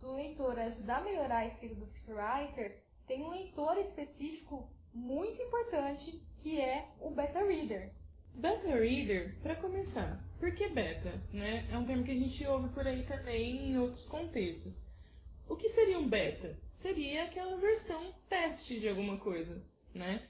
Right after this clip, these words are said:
Speaker 2: Então, beta reader, beta teste, reader, leitor, de novo do inglês, né? Então, é leitor teste, vamos dizer assim. É uma pessoa que vai ler, né? Quando você lança um programa, num software, por exemplo,
Speaker 1: Uhum.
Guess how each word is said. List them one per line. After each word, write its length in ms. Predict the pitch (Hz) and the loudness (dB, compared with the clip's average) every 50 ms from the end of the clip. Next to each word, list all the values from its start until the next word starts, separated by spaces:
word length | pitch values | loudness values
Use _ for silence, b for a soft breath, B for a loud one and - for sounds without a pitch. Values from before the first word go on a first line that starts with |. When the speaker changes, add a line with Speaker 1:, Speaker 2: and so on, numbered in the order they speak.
| - - - - | -14 -20 -12 -8
Speaker 2:
Então, 500 | 285 320 330 - - 277 233 240 269 302 262 | -6 -6 -6 -2 2 2 4 4 2 2 4
beta 300 | 240 202 185 185 - 254 277 269 | 4 4 4 4 2 2 2 2
reader, 560 | 262 233 233 254 233 254 311 339 381 - - | 2 2 2 2 0 0 0 0 0 0 2
beta 440 | 240 214 190 185 185 185 208 202 196 - - | 4 4 6 6 4 4 2 -2 -2 -2 -2
teste, 640 | - 226 214 202 240 277 - - - 359 392 392 - - - - - | 0 0 2 2 0 0 -2 -2 -2 -2 -2 -4 -6 -12 -12 -8 -4
reader, 500 | 302 233 226 208 208 277 302 339 349 - - | 0 0 2 2 2 0 0 -2 -2 -6 -8
leitor, 440 | 262 269 294 285 - - 302 262 202 | -8 -6 -6 -6 -4 0 2 2 2
de 140 | 185 185 185 | 2 2 0
novo 260 | 196 190 190 190 196 | 0 0 0 0 0
do 80 | 190 240 | -2 -2
inglês, 540 | 285 302 311 294 233 180 165 - - - - - - - | 0 2 4 4 4 4 2 -2 -8 -14 -18 -20 -10 -6
né? 180 | 190 190 190 | -2 -2 0
Então, 220 | 208 220 269 277 302 | 0 0 0 0 0
é 60 | 339 | 2
leitor 640 | 339 359 370 359 349 - - 403 403 403 403 403 - - | 2 2 2 2 0 0 2 2 4 4 2 0 0 0
teste, 420 | 277 226 202 185 185 - - 196 | 2 2 4 2 0 -2 -4 -6
vamos 260 | 180 190 190 185 185 180 | -4 -4 -4 -4 -4 -4
dizer 120 | 175 185 | -6 -6
assim. 360 | 185 185 - - 170 156 156 B B B B B - | -6 -6 -6 -8 -10 -10 -12 B B B B B -4
É 40 | 247 | -2
uma 120 | 262 262 | -2 0
pessoa 280 | 311 311 - - 302 294 | -2 -2 -2 -2 -4 -4
que 140 | - - 294 | -4 -4 -6
vai 420 | 262 240 233 262 277 294 349 403 392 | -6 -2 0 0 2 2 2 2 2
ler, 300 | 330 262 240 247 254 254 | 2 4 4 4 4 2
né? 220 | 226 262 247 - 233 - | 2 0 -2 -4 -6 -4
Quando 180 | - 415 453 | -4 0 2
você 300 | 453 440 - 403 349 302 254 | 2 2 2 0 0 2 4
lança 340 | 220 220 226 247 247 - | 4 4 4 2 2 0
um 100 | 233 208 | -2 -2
programa, 580 | 196 - - 202 196 180 180 180 202 220 214 196 | -4 -4 -4 -2 -2 0 0 0 0 2 0 0
num 140 | 190 185 196 | 0 -2 -4
software, 500 | - - 233 220 226 226 - - 196 185 | 0 2 4 4 4 2 0 0 0 0
por 80 | - 180 | 0 -4
exemplo, 420 | 180 180 185 165 156 - - - - | -4 -4 -4 -4 -4 -6 -6 -6 -4
Speaker 1:
Uhum. 300 | 247 233 208 202 196 196 | -4 -4 -4 -4 -4 -4